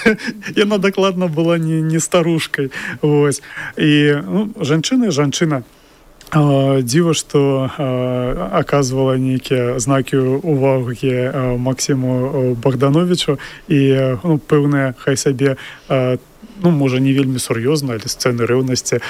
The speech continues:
а, адзін аднаму там, а, з Эміліяй, а, рабілі. А,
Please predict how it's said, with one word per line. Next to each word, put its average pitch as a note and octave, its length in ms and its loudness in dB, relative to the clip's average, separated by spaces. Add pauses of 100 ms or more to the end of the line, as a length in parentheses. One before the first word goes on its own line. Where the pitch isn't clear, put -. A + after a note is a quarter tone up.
(220)
а, B2 240 2 (120)
адзін C3 320 0
аднаму B2+ 440 0
там, B2 380 -2
а, A#2 320 0
з B2 500 0
Эміліяй, B2+ 760 2
а, B2 580 -2
рабілі. B2 460 0 (560)
А, C3 540 2